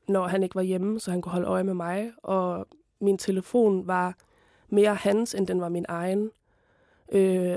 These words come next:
og han, han udspurgte mig altid, hvis jeg havde været ude, øh, i forhold til, hvad jeg havde lavet, og, og jeg var nødt til ligesom at... Og, og stadig, altså jeg var bundet af det her, øh, selvom jeg vidste, jeg var på vej væk.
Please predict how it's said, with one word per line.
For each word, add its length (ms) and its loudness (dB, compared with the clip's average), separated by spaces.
og 120 0
han, 420 0
han 480 -2
udspurgte 640 -2
mig 200 -6
altid, 420 -2
hvis 180 -10
jeg 80 -6
havde 160 -4
været 120 0
ude, 460 -2
øh, 280 -4
i 80 -6
forhold 280 -4
til, 180 -6
hvad 100 -6
jeg 100 -8
havde 160 -6
lavet, 440 0
og, 280 -2
og 120 -2
jeg 120 -2
var 80 -2
nødt 220 2
til 160 -4
ligesom 280 -4
at... 180 -4
Og, 540 2
og 180 -2
stadig, 460 2
altså 160 -4
jeg 120 0
var 80 0
bundet 400 2
af 120 0
det 120 -4
her, 300 -6
øh, 200 -2
selvom 280 0
jeg 140 -2
vidste, 220 0
jeg 80 -2
var 60 -6
på 160 -8
vej 220 -6
væk. 440 -12